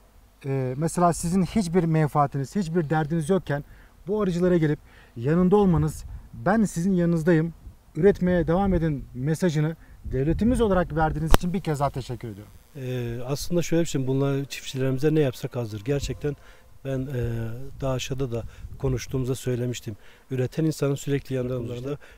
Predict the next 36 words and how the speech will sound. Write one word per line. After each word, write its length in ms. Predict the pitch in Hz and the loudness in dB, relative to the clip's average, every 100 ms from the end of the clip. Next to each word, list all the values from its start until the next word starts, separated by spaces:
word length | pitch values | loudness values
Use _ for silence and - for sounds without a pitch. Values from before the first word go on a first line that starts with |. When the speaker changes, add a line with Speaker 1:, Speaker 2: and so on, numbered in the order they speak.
| - | -4
Speaker 2:
üretim 340 | 135 135 156 | -2 -2 0
yapıyor. 280 | 139 - 151 139 | -2 0 -4 -2
Ne, 100 | 165 | -2
kimler 340 | - 147 175 | -2 0 0
için 220 | 156 - | 0 -4
yapıyor? 260 | 127 117 156 - - - - | -6 -4 -8 -8 -20 -18 -6
Bizim 180 | 143 | -4
soframıza 720 | 160 143 - 135 135 135 151 | 0 -2 0 -2 -2 0 -2
bir 40 | 131 | -2
şey 140 | - | -8
sürmek 240 | - 127 120 | -6 -6 -6
için. 120 | 131 - - - | -8 -10 -14 -4
Dolayısıyla 480 | 139 147 - 175 160 | 2 2 4 2 4
bu 100 | 160 | 4
üreten 380 | 151 143 - 156 | 2 2 2 0
insanların 560 | 139 - 139 139 156 - - - - | 0 0 0 2 0 -2 -8 -10 -4
elleri 280 | 131 131 156 | -2 0 0
öpülmesi 420 | - 127 120 131 | -2 -4 -4 -2
gerekiyor. 360 | 135 113 131 135 | -2 -2 -4 -2
Onlara 160 | 147 | -2
her 260 | 143 185 - | -2 -2 -2
türlü 240 | 143 139 | -6 -6
destek 300 | 131 120 151 - - - | -6 -6 -8 -10 -20 -8
her 160 | 160 151 | -2 0
zaman 240 | 139 143 | 2 2
yanınız. 240 | 131 120 | 0 -2
Devletimiz 460 | 120 139 143 156 143 | 0 0 0 -2 -2
olarak, 260 | 135 120 127 - - 147 | -2 -2 -4 -10 -12 -4
il 80 | |
müdürümüz 420 | 156 131 127 143 127 | -2 -2 -2 -2 0
olarak 280 | 127 143 - - - | 0 -2 -6 -16 -8
onlarla 340 | 135 151 165 151 | 0 2 4 2
empati 380 | 127 - - | -2 -6 -4
yapıp 220 | 151 - 156 | -4 -4 -8
her 120 | 185 | -4
şekilde 480 | 175 135 - 120 156 | -4 -4 -6 -6 -6